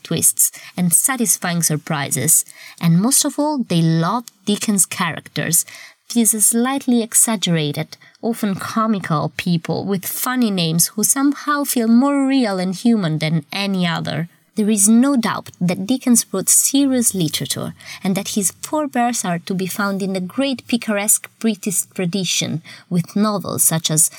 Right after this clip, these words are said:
The Life and Opinion of Tristram Shandy, Gentleman, by Laurence Sterne, and Tom Jones, by Henry Fielding, whom he admired so much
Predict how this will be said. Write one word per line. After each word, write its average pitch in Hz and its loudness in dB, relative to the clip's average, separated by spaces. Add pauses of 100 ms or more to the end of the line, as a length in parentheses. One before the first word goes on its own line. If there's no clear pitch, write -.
(200)
The 170 4
Life 185 0
and 190 0
Opinion 180 0
of - -4
Tristram 190 0
Shandy, 170 -2 (120)
Gentleman, 175 -2 (260)
by 165 0
Laurence 160 2
Sterne, 170 0 (400)
and 190 -2
Tom 247 4
Jones, 165 0 (320)
by 180 0
Henry 190 0
Fielding, - -4 (540)
whom 220 4
he 247 0
admired 185 0
so - 0
much - 0